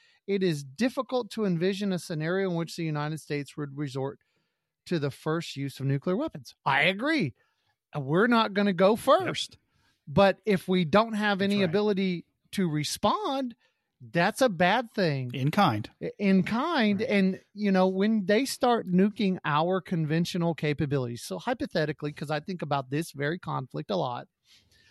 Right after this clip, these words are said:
Speaker 1: So hypothetically, if we've got two carrier strike groups moving to assist Taiwan, and,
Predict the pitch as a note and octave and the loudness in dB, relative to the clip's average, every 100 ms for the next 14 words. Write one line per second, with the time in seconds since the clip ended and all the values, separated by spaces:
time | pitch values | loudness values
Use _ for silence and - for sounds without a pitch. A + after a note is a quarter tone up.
0 | _ - D#3+ F3+ A#3 B3 G3+ G3 F#3+ F#3 | _ -4 0 2 0 2 4 2 2 0
1 | F3+ F3 - C#3+ F#3 E3 E3+ C#3+ - F3+ | 2 0 -2 -2 -2 0 0 0 -2 -4
2 | E3+ G3+ E3+ F3 - - D3 C#3 C#3 C3+ | -2 0 0 0 -4 -4 -4 -2 -2 -4
3 | - C3 B2+ D3+ E3+ F#3 F#3 F3 _ _ | -4 -4 0 2 4 4 2 0 _ _
4 | _ _ _ - F3+ F3 D#3 C#3+ - - | _ _ _ -2 0 0 -2 -6 -6 -4
5 | D3+ D#3+ - - - _ _ - D#3 D#3 | -2 -2 -6 -16 -20 _ _ -6 0 2
6 | A3 A3+ D#3 D3+ F3+ G#3+ _ _ _ _ | 4 4 4 4 0 -4 _ _ _ _
7 | _ _ - E3+ D#3 | _ _ -4 0 0